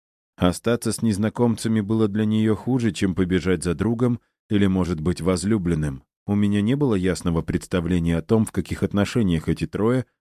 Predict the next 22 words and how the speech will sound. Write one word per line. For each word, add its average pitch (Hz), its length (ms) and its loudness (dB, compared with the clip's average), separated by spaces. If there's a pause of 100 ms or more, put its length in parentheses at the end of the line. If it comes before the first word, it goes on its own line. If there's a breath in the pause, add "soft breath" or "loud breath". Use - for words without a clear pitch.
(120)
но 113 140 0
потерять 117 460 0
их 113 160 -4
всех - 320 4
сразу 107 440 0
было 95 260 2
бы 95 120 0
слишком 113 460 -2
большой 113 340 2
ценой 92 340 0
за 82 100 0
бездействие. 78 840 -2 (460)
Поэтому 101 520 0
я 117 160 2
решил 92 400 -2
вмешаться. 78 800 -2 (600)
"Оставайтесь 104 680 0
здесь, 101 380 0 (120)
не 101 200 2
выходите 104 540 0
из 113 120 0
здания, 90 500 -2